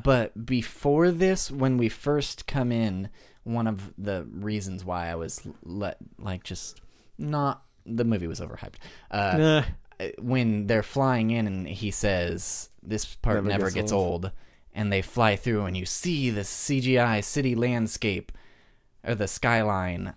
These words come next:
Speaker 1: uh, I was just like, "Oh, that's a, another one of these things." I feel like I've just seen it too many times in these movies now, and so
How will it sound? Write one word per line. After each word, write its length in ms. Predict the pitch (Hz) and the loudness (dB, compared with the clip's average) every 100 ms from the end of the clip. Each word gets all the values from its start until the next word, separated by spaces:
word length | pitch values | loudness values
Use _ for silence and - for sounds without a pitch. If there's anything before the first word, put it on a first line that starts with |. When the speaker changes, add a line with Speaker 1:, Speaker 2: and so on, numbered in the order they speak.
| _ - | _ -4
Speaker 1:
uh, 260 | 110 98 - | -2 -2 -4
I 120 | 107 | -4
was 160 | 117 - | -2 -4
just 180 | 107 | -6
like, 200 | 110 101 - _ - | -4 -4 -8 _ -4
"Oh, 300 | 147 95 95 - - - - | -2 0 -4 -8 -10 -14 -10
that's 160 | 107 107 | -6 -4
a, 240 | 101 95 | -4 -4
another 280 | 104 107 117 | -2 0 0
one 140 | 113 117 | 0 0
of 60 | |
these 220 | 110 127 - | 0 -2 -2
things." 500 | 95 90 95 - - - - | -4 -2 -4 -6 -10 -18 -4
I 120 | 117 | -2
feel 180 | 127 151 | 2 6
like 160 | 143 143 | 6 6
I've 120 | 139 | 2
just 160 | 147 - | 0 0
seen 180 | 151 165 | 2 2
it 120 | - | 2
too 120 | 170 | 2
many 180 | 170 175 | 4 4
times 480 | - 131 156 135 107 | 2 2 2 2 0
in 80 | 104 | 0
these 180 | 101 98 | -2 -2
movies 380 | 113 123 95 | -2 -2 -2
now, 360 | 92 87 85 85 | -4 -4 -4 -6
and 160 | - 95 | -8 -8
so 280 | - 92 90 | -6 -6 -6